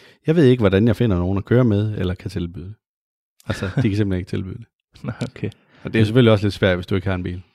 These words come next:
Speaker 2: Altså, så bor man måske også. Ja, ja, det er klart. <laughs> Så kan du ikke tilbyde meget.
Speaker 1: Nej.
Speaker 2: Øh, men, øh,
Speaker 1: Vil du
Speaker 2: men
Speaker 1: med på mit løbehjul?
Speaker 2: Ja. Det kan også være, der, der er nogen, der bor sådan virkelig ude på landet, som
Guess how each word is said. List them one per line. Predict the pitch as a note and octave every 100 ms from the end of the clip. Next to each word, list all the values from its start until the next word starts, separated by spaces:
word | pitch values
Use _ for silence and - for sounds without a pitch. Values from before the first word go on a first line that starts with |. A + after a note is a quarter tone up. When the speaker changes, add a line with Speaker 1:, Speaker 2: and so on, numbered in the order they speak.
| _ _ _ -
Speaker 2:
Altså, | - F#2
så |
bor | D#2+ F#2
man | E2+ D#2
måske | D#2 - E2+
også. | F#2
Ja, | - F2 F#2+
ja, | E2+ -
det | F#2
er |
klart. | F2+ F#2 F2 - G#3 C#3+ -
<laughs> | E3+ - E3+ -
Så | A#2
kan | A2+
du |
ikke | C3+ -
tilbyde | A#2 G#2 G#2+ G2
meget. | G2+ G#2 G#2+ - - - -
Speaker 1:
Nej. | A#2 - C3 - A2
Speaker 2:
Øh, | G2+ F#2+ F#2+ F#2+ -
men, | G2+ F2
øh, | F2+
Speaker 1:
Vil | G#2+
du |
Speaker 2:
men | G#2
Speaker 1:
med | B2+
på | A2+
mit | G2+
løbehjul? | G#2+ C3 G#2+ F#2+ -
Speaker 2:
Ja. | - A2+ - - - - - - - - - -
Det | G2
kan | G#2
også | C3+
være, | B2 B2+
der, | A2 G2 F2+ G2+ -
der | G#2
er | F#2
nogen, | F#2+ A2
der |
bor | G2+ A2 G2+
sådan | F2+ F#2+ F2 E2 - -
virkelig | G#2 G2 - F2+ E2+ _ _ _ _ _ _ _
ude | A2 G2+
på | G2
landet, | F2 F#2+ F2
som | - E2+